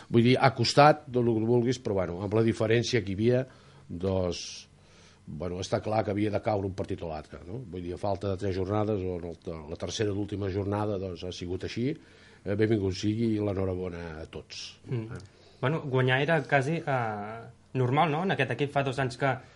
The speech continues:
Speaker 2: que ha encaixat poques derrotes. No sé el soci com ho veu, això.
Speaker 1: Bueno, a part,
Speaker 2: S'està acostumant malament
Speaker 1: bueno,
Speaker 2: a la gent,
Speaker 1: jo,
Speaker 2: o no?
Speaker 1: jo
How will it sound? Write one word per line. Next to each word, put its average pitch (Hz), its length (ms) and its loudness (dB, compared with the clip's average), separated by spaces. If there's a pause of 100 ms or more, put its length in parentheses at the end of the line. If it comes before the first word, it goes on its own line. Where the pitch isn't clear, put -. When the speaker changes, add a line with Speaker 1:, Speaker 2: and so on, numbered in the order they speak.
(160)
Speaker 2:
que 131 80 4
ha 127 80 0 (100)
encaixat 131 380 0
poques 131 260 -2
derrotes. 139 440 0 (340)
No 135 100 2
sé 156 140 0
el 156 100 -2
soci 139 300 -2
com 131 80 0
ho 123 80 2
veu, 113 100 4
això. 113 320 0
Speaker 1:
Bueno, 143 240 10
a 127 80 8
part, 156 220 12
Speaker 2:
S'està 139 160 4
acostumant 160 400 0
malament 156 240 6
Speaker 1:
bueno, 160 80 8
Speaker 2:
a 139 80 6
la 123 80 6
gent, 139 80 6
Speaker 1:
jo, 156 100 12
Speaker 2:
o 151 220 12
no? 143 80 6
Speaker 1:
jo 156 140 12